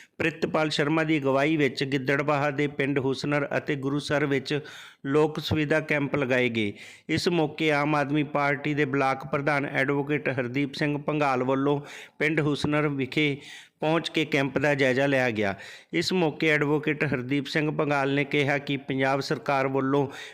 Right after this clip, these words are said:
ਬਿਹਤਰ ਪ੍ਰਸ਼ਾਸਨਿਕ ਸਹੂਲਤਾਂ ਦੇਣ ਲਈ ਵਚਨਬੱਧ ਹੈ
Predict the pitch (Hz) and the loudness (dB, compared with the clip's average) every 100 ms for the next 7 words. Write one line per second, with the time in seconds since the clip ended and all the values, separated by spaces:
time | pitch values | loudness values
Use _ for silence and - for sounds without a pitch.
0 | - 139 143 151 - 175 - - - - | -4 0 0 0 0 0 -2 -8 -20 -20
1 | - - _ - 147 - 151 143 - - | -20 -20 _ -8 -4 -2 0 0 -2 0
2 | 165 151 165 - 143 147 143 156 143 143 | 0 0 -2 0 2 0 0 0 2 2
3 | 143 143 131 135 151 139 143 139 123 135 | 4 2 2 0 0 0 0 0 0 0